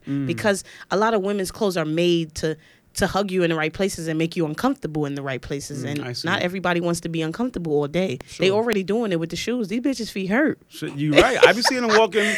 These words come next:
Speaker 2: <laughs>
Speaker 1: bow-legged, and they're not even really
Speaker 2: Exactly.
Speaker 1: bow-legged, you know?
Speaker 2: Exactly.
Speaker 1: I, I got you. I
Speaker 2: So,
Speaker 1: got
Speaker 2: like,
Speaker 1: you.
Speaker 2: I've, I've spoken to a lot of women, and they like, "Nah, I wear men's clothes 'cause it fits me better." So I think
Speaker 1: Mm.
Speaker 2: that the opportunities are crazy for you, and I'm glad you took that, that lane. That's dope. You know what I'm saying? So,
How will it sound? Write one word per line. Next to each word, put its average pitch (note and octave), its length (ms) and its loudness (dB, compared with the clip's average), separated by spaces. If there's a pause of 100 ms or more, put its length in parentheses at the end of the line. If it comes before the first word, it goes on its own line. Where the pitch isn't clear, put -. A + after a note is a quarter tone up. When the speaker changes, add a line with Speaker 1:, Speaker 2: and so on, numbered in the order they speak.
(180)
Speaker 2:
<laughs> A#3 240 10
Speaker 1:
bow-legged, G3 520 10
and E3 100 6
they're F#3 60 10
not G3 160 10
even A3+ 140 4
really - 120 6
Speaker 2:
Exactly. D4 220 10
Speaker 1:
bow-legged, C#3+ 320 6
you F4 80 10
know? F4+ 140 6
Speaker 2:
Exactly. G#4 400 6
Speaker 1:
I, D4+ 240 4
I A3 40 0
got - 320 -2
you. - 60 -2
I - 20 0
Speaker 2:
So, B3 160 10
Speaker 1:
got A3 80 8
Speaker 2:
like, G#3 140 6
Speaker 1:
you. F#3 80 6
Speaker 2:
I've, A3+ 180 6
I've G#3 200 2
spoken A#3 340 0
to A3 100 2
a - 20 2 (100)
lot F#3+ 100 4
of F3+ 80 2
women, G3 260 0
and E3+ 100 0
they F3 120 0
like, F3 260 -2
"Nah, D#3 280 -2
I F#3+ 40 0
wear G3 220 0
men's E3 260 -2
clothes D#3+ 260 -4
'cause - 200 -8
it - 80 -12
fits - 480 -6
me D#3 140 -4
better." C#3 320 -8
So - 140 -6
I E3 120 2
think F3+ 220 -4
Speaker 1:
Mm. - 20 -12
Speaker 2:
that D3+ 240 -2 (340)
the - 80 -2
opportunities D#3+ 640 -2
are C3+ 40 -8
crazy D3 540 -4
for - 160 -12
you, B2 300 -8 (180)
and C#3+ 340 -6
I'm E3 200 0
glad D3+ 260 -2
you D3+ 80 -8
took - 220 -10
that, C3+ 280 -6
that C#3 160 -6
lane. C#3 380 -8 (320)
That's E3+ 240 -4
dope. D#3 340 -6 (400)
You E3+ 80 -6
know E3+ 60 0
what E3 60 -2
I'm E3 40 -6
saying? E3 220 -8
So, E3+ 240 -6